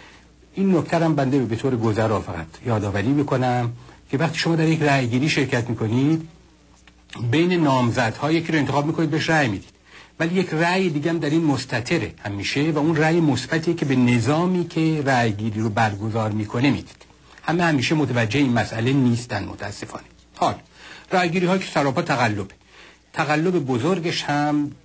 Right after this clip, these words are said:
به نظر من، اه، تقلب در مورد تعداد شرکت کنندگان در رأیگیری، چون هر حکومت استبدادی یا در این مورد هر حکومت توتالیتری،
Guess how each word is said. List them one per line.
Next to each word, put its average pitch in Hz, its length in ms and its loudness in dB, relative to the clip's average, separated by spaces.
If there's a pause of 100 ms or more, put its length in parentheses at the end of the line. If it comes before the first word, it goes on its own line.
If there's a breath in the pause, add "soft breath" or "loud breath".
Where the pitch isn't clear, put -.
(140)
به 127 80 -2
نظر 107 380 -2
من، 156 600 0
اه، 98 420 -6
تقلب 123 540 -2
در 123 140 -2
مورد 127 460 -2
تعداد 135 480 -2
شرکت 107 480 -4
کنندگان 107 600 0
در 90 140 -8
رأیگیری، 92 460 -10 (480 loud breath)
چون 165 160 0
هر 180 180 0
حکومت 143 540 -2
استبدادی 110 600 -2
یا 101 160 -4
در 143 120 -2
این 165 80 0
مورد 170 240 0
هر 160 60 2
حکومت 143 480 -2
توتالیتری، 120 960 0